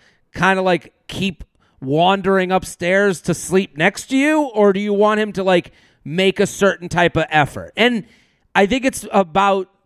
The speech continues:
like, this negotiation that she just had. She went to the negotiation table. She was like, "Ah, what do you see this being?" And he went, "I don't know. We'll see when this is over." And then she got,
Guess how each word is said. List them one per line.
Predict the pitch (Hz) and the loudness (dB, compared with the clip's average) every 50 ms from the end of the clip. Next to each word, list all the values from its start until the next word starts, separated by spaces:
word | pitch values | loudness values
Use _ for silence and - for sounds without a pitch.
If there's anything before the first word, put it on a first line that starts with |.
| _ _ _ _ - | _ _ _ _ 2
like, | 196 190 185 170 - 175 170 | 2 4 4 2 0 -4 -2
this | 160 208 214 - 202 | 0 0 0 0 -2
negotiation | 214 208 - - 185 190 190 185 - - 165 156 151 160 185 175 - 196 196 190 | -4 -4 -2 0 0 0 0 0 -2 -4 -4 0 0 2 0 0 -2 -4 -2 0
that | 190 196 | 0 0
she | - - 202 190 | 0 -2 -4 -4
just | 180 208 180 - | -2 -2 -2 0
had. | 214 208 190 156 | 0 0 0 0
She | - 180 196 | 0 0 0
went | 226 262 220 | 2 0 0
to | 240 | 0
the | 233 226 | -2 0
negotiation | 214 208 165 185 180 170 151 - 160 156 156 143 - 151 143 | 0 0 2 2 2 2 0 -2 -2 -2 -2 -2 -4 -6 -4
table. | - 147 147 143 143 139 143 139 131 _ _ _ _ _ _ | -2 0 0 2 2 2 0 0 -2 _ _ _ _ _ _
She | - - 165 | -4 0 2
was | 165 160 139 131 | 2 2 2 0
like, | 151 151 151 147 - - _ _ _ _ _ _ _ _ - | 0 0 0 -2 -4 -10 _ _ _ _ _ _ _ _ -6
"Ah, | 165 170 180 180 175 170 | -2 0 0 2 2 2
what | 165 180 202 | 2 2 0
do | 208 | 0
you | 208 202 185 | 0 -4 -4
see | - - 190 | -4 -2 0
this | 180 180 156 | 2 0 0
being?" | 113 - 160 151 131 110 90 - _ _ _ _ _ _ _ _ _ | 0 0 -2 0 -2 -4 -8 -14 _ _ _ _ _ _ _ _ _
And | - 165 170 | -2 0 0
he | 196 185 | 2 2
went, | 180 185 180 180 175 170 - _ _ _ _ _ _ _ _ _ | 2 4 4 2 2 0 -6 _ _ _ _ _ _ _ _ _
"I | - 202 233 | -2 0 0
don't | 262 285 294 | 2 0 0
know. | 311 311 294 247 | 0 2 2 2
We'll | 202 202 | 2 0
see | 196 - - 233 | 0 -2 -2 0
when | 226 233 233 | 0 2 2
this | 233 214 202 | 0 -2 -2
is | 208 190 | -2 0
over." | 233 240 226 208 165 120 104 90 - | 0 2 2 0 0 -4 -10 -14 -6
And | - 165 185 | -2 0 2
then | 202 214 208 208 | 2 2 2 0
she | - - - 214 233 208 | -2 -4 -2 -2 0 0
got, | 165 233 220 214 202 | 2 0 0 0 -2